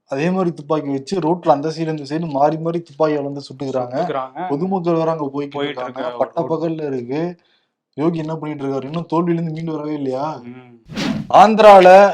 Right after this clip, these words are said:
Speaker 1: நான் வந்து சி எம் ஆனதுக்கு அப்புறம் தான் சட்டமன்றத்துல காலெடுத்து வைப்பேன், சபதம் எடுத்துட்டு போயிருந்தாரு சந்திரபாபு நாயுடு. அதே மாதிரி திருப்பி வந்திருக்காரு சட்டமன்றத்துல. அவங்களுடைய ஆட்கள், அதே மாதிரி ஜனசேனா ஆட்கள் எல்லாரும் கரகோஷம் எழுப்பி சட்டமன்றத்துல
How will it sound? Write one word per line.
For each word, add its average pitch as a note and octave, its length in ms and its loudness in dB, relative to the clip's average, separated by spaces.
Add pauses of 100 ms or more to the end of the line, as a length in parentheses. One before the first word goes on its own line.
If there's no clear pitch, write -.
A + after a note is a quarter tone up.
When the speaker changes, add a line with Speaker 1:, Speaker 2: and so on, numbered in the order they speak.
Speaker 1:
நான் C3+ 200 0
வந்து D3+ 240 0
சி F3+ 240 -4
எம் F#3+ 180 0
ஆனதுக்கு D#3 320 2
அப்புறம் D3 220 -4
தான் F3 380 2
சட்டமன்றத்துல D3+ 720 -4
காலெடுத்து C#3 360 -2
வைப்பேன், C3+ 340 -6
சபதம் D3+ 400 -4
எடுத்துட்டு C#3+ 380 -8
போயிருந்தாரு C3+ 320 -4 (100)
சந்திரபாபு C#3 400 -6
நாயுடு. B2+ 440 -10
அதே B2+ 240 -6
மாதிரி D3+ 240 -8
திருப்பி E3 340 -8
வந்திருக்காரு C3+ 380 -6 (100)
சட்டமன்றத்துல. C3+ 840 -10 (240)
அவங்களுடைய B2+ 500 -10
ஆட்கள், C#3+ 460 -4
அதே C3 180 -6
மாதிரி C3 360 -10
ஜனசேனா C#3+ 340 -8
ஆட்கள் C3+ 340 -10
எல்லாரும் B2+ 520 -10 (380)
கரகோஷம் D#3+ 580 -4
எழுப்பி D3+ 280 -8
சட்டமன்றத்துல D#3 480 -12